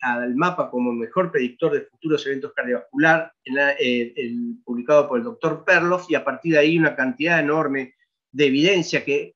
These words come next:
me permito rescatar dos que me parecen de mucha importancia. A la izquierda, el estudio irlandés, que además de la superioridad del mapa respecto a la presión de consultorio, presión de consultorio representada en la línea colorada, y fíjense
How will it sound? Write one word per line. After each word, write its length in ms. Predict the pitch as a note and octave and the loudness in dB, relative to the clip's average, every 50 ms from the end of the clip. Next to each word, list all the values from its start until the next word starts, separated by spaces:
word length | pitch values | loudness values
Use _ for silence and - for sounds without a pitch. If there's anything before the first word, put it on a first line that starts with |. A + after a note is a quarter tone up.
| _ _ | _ _
me 140 | - C#3+ C#3+ | -4 -4 -4
permito 640 | C#3 - C#3 C#3+ D#3+ E3 D#3+ E3 E3 D#3+ D3+ C#3+ - _ _ _ | -4 -4 -2 0 0 0 0 2 0 0 0 -2 -6 _ _ _
rescatar 540 | - C#3+ - - C#3 C3 B2+ E3 D3+ D3 D3 | -10 -10 -4 -2 -2 2 2 2 2 4 4
dos 200 | E3+ F3 E3+ - | 2 0 0 0
que 80 | D#3 C#3+ | -2 -2
me 120 | C3+ B2 | -2 -2
parecen 440 | - C3 C3+ C3+ - - C#3+ C3+ C3+ | -4 -4 -4 -4 -4 -4 -2 -2 0
de 80 | C3 | 0
mucha 300 | B2+ B2+ C#3+ C#3+ - C3 | 0 0 0 -2 -4 -8
importancia. 680 | B2 A2+ - - A#2 - - D#3+ D3 C3+ A#2+ - - A#2 | -8 -8 -8 -10 -12 -6 -2 -2 0 0 -2 -4 -8 -10
A 40 | |
la 60 | A#2 A2+ | -12 -12
izquierda, 640 | - _ - D#3+ D#3+ D#3 D3 D#3 D#3 D3+ D#3 - _ _ _ _ _ | -12 _ 0 2 4 4 4 4 2 0 -2 -6 _ _ _ _ _
el 140 | - B2 B2 | -4 -4 -4
estudio 640 | A#2+ - - - D3+ C#3+ C#3 C#3 C#3 C3+ B2+ A#2+ - | -4 -4 -4 -2 0 2 2 4 2 2 0 -2 -6
irlandés, 840 | B2 A#2 A2+ A#2+ A#2 A#2+ B2+ D#3 G#3+ A3 A3+ A3 - - - _ _ _ _ _ | -10 -10 -6 -4 -2 0 2 6 6 6 6 6 2 -2 -10 _ _ _ _ _
que 80 | - B2+ | 0 2
además 640 | B2+ B2+ B2 C3 D3+ F#3 G#3 G#3 G3 E3+ - - - | 2 2 2 4 4 6 6 6 6 4 2 -4 -6
de 80 | C#3 B2+ | -4 -4
la 80 | A#2+ | -4
superioridad 480 | - - A2+ A#2 A#2 A#2+ B2+ C#3 D3 D3+ | -4 -8 -10 -4 -2 2 4 6 6 6
del 120 | C#3+ C3+ C3+ | 6 4 4
mapa 580 | D3 D#3+ D#3+ D#3 - - D3+ D3+ D3 - - - _ _ - | 2 2 2 2 2 2 2 2 2 -2 -8 -18 _ _ -8
respecto 420 | B2 B2 - - C3+ B2+ B2 - | -8 -8 -4 -4 -6 -4 -2 -2
a 60 | C3 | 0
la 80 | B2 A#2 | 0 0
presión 260 | A#2 A2 - D3 C3+ | -2 -4 -2 -2 0
de 160 | C3 A#2+ - | -2 -2 -2
consultorio, 800 | - C3+ B2+ A#2+ - - A#2+ A2+ - F3 F3+ E3+ D#3+ D#3+ D3+ D3 D3+ | -2 -2 -2 -2 -2 -6 -10 -6 -2 0 2 4 4 4 4 2 0
presión 260 | - - - C#3 C3 | -4 -12 -10 -8 -8
de 80 | B2 B2 | -6 -4
consultorio 520 | B2 A2+ - - A#2 - - C#3+ C3+ C3 | -6 -6 -6 -10 -4 -2 0 0 2 0
representada 840 | B2 A#2+ A#2+ A2+ A2 - - A2+ G#2+ - C3+ C3 C3 C3 C3 - - - | 0 -2 -2 -4 -8 -12 -12 -8 -4 -2 0 2 2 2 0 -2 -4 -8
en 80 | A#2+ | -6
la 80 | A#2 A#2 | -4 -2
línea 300 | A#2+ B2+ B2+ A#2+ A#2 A#2 | 0 0 0 0 -2 -2
colorada, 380 | A#2 A#2 B2 C#3+ E3 F3 E3+ | -4 -2 0 2 2 4 4
y 40 | D3+ | 2
fíjense 640 | - - - C3+ C3+ B2+ - D3 C#3+ C#3+ C#3+ - | 0 -4 -6 -6 -6 0 2 2 2 2 0 -8